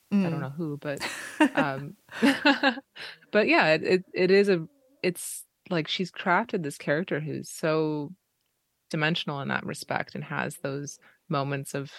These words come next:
Speaker 1: things that you may not like about a person or things that you may find kind of abrasive and things that,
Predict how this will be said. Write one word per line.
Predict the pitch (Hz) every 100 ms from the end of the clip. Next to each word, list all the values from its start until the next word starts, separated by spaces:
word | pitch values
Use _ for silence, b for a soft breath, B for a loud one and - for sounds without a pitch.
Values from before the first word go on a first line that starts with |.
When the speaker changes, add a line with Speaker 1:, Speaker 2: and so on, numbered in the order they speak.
| - _ _ _ _ -
Speaker 1:
things | 143 151
that | 143
you | 147
may | 135
not | 135 131
like | 135 139
about | 143 135
a |
person | 147 143 147 - 143
or | 139 - _
things | 165 151
that | 143
you | 147
may | 139
find | - 135 139
kind | - 143
of | 147
abrasive | 139 - 151 - 160 165
and | 147 - _ _ _ _ _ -
things | 170
that, | 165 160